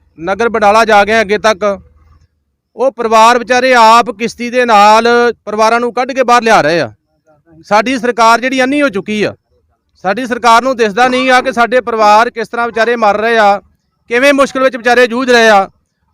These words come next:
ਉਹ ਪਰਿਵਾਰਾਂ ਨੂੰ ਕੱਢ ਕੇ ਆਪ ਲਿਆ ਰਹੇ, ਉਹਨਾਂ ਆਪ ਕਿਸ਼ਤੀ ਦਾ ਬੰਦੋਬਸਤ ਕੀਤਾ ਹੈ। ਕਮ ਸੇ ਕਮ ਹੋਰ ਨਹੀਂ ਕੁਝ ਆ, ਤੇ ਕਮ ਸੇ ਕਮ ਅਸੀਂ ਕਿਸ਼ਤੀਆਂ ਤਾਂ ਦੇ ਸਕਦੇ ਹਾਂ ਪਰਿਵਾਰਾਂ ਨੂੰ। ਸਾਡੇ ਪਰਿਵਾਰ ਡੁੱਬ ਚੁੱਕੇ ਆ, ਮਰ ਰਹੇ ਆ, ਅਸੀਂ ਉਦੋਂ ਆਵਾਂਗੇ ਜਦੋਂ ਸਾਈ ਸਾਰੇ ਖਤਮ ਹੋ ਗਏ।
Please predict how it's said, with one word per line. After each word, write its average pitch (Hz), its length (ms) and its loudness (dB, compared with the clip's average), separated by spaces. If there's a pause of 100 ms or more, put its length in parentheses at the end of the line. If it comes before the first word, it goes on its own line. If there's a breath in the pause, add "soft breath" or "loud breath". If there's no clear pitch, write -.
(180)
ਉਹ 269 140 -2
ਪਰਿਵਾਰਾਂ 254 420 0
ਨੂੰ 285 140 -4
ਕੱਢ 269 200 0
ਕੇ 262 100 0
ਆਪ 247 200 4
ਲਿਆ 240 220 2
ਰਹੇ, 247 100 2
ਉਹਨਾਂ 254 220 2
ਆਪ 233 120 -2
ਕਿਸ਼ਤੀ 240 260 -10
ਦਾ 262 100 0
ਬੰਦੋਬਸਤ 240 400 0
ਕੀਤਾ 190 340 -2
ਹੈ। 135 160 -8
ਕਮ 220 240 -4
ਸੇ 220 100 -4
ਕਮ 254 120 -2
ਹੋਰ 214 240 -2
ਨਹੀਂ 254 160 -4
ਕੁਝ 240 220 2
ਆ, 226 180 2 (420)
ਤੇ 311 140 -4
ਕਮ 262 280 0
ਸੇ 269 160 0
ਕਮ 277 220 -2
ਅਸੀਂ 269 180 -6
ਕਿਸ਼ਤੀਆਂ 247 420 -6
ਤਾਂ 285 120 2
ਦੇ 247 160 0
ਸਕਦੇ 240 280 0
ਹਾਂ 262 60 -2
ਪਰਿਵਾਰਾਂ 233 380 0
ਨੂੰ। 254 240 -4 (420)
ਸਾਡੇ 233 220 0
ਪਰਿਵਾਰ 240 380 2
ਡੁੱਬ 233 200 0
ਚੁੱਕੇ 247 360 -2
ਆ, 233 300 4 (320)
ਮਰ 214 320 0
ਰਹੇ 262 200 4
ਆ, 240 240 2 (420)
ਅਸੀਂ 277 240 -6
ਉਦੋਂ 240 300 -2
ਆਵਾਂਗੇ 285 280 0
ਜਦੋਂ 262 220 -2
ਸਾਈ 262 200 -4
ਸਾਰੇ 262 240 -2
ਖਤਮ 240 240 -8
ਹੋ 254 80 0
ਗਏ। 208 160 -4